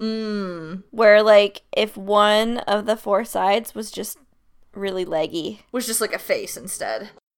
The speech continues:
Speaker 2: Yeah, yeah, with, like, legs.
Speaker 1: Yeah, I can
Speaker 2: Yeah.
Speaker 1: see that.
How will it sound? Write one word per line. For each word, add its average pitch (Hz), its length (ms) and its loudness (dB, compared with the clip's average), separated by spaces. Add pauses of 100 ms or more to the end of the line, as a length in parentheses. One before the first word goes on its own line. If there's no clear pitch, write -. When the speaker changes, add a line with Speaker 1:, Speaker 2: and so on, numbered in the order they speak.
(440)
Speaker 2:
Yeah, 190 440 -2
yeah, 190 400 2
with, 202 160 -8
like, 180 180 -8
legs. 160 440 -6
Speaker 1:
Yeah, 226 400 0
I 330 60 -4
can 403 160 -10
Speaker 2:
Yeah. - 60 -4
Speaker 1:
see 370 120 -6
that. 165 320 -8